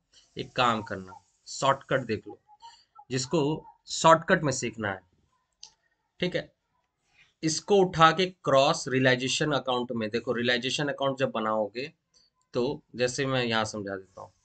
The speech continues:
देखो ये जैसे ये बैलेंस शीट है शॉर्टकट वाले, उन बच्चों के लिए जो शॉर्टकट में सीखना चाहते हैं, ठीक है। बैलेंस शीट का एसेट जो इस साइड होता है, ठीक है,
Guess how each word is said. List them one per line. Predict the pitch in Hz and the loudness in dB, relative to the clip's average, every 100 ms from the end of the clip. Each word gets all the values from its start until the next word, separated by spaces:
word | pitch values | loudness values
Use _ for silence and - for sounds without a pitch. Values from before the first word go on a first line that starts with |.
| _ _ _ _ _ _ _ _ _ _ _ _ _ _ _ - - _ - | _ _ _ _ _ _ _ _ _ _ _ _ _ _ _ -20 -20 _ -12
देखो | 135 - 107 | -10 -4 -4
ये | 107 139 | 0 0
जैसे | 139 139 151 | 0 0 0
ये | 147 | 2
बैलेंस | 131 127 135 135 | 2 2 0 -4
शीट | 135 165 | -6 -6
है | - | -8
शॉर्टकट | - 120 - - 127 127 | -2 -2 -2 -2 -2 0
वाले, | 123 139 156 _ _ _ - | -2 -2 -10 _ _ _ -2
उन | 143 147 | 0 2
बच्चों | 147 160 151 | 0 0 0
के | 156 | 0
लिए | 160 | 0
जो | 147 143 | -2 -2
शॉर्टकट | 135 123 - 139 | 0 0 -2 -6
में | 139 | -4
सीखना | 131 127 127 120 | -6 -8 -4 -4
चाहते | 110 104 - 107 | -2 -8 -8 -14
हैं, | 107 _ _ _ _ _ _ _ _ | -16 _ _ _ _ _ _ _ _
ठीक | 165 156 | -6 -4
है। | 131 - - _ _ _ _ _ _ _ _ - | -4 -6 -20 _ _ _ _ _ _ _ _ -8
बैलेंस | 123 151 165 196 190 | 8 8 8 4 4
शीट | 175 - | 2 4
का | 185 165 - | 4 4 2
एसेट | 139 135 175 156 | 2 4 2 2
जो | 156 | 2
इस | 139 - | 2 2
साइड | 147 143 | 2 2
होता | 120 - 120 113 107 | 0 0 2 4 2
है, | 113 135 - _ _ _ _ | -4 -8 -10 _ _ _ _
ठीक | 147 151 | -8 -2
है, | 147 | -4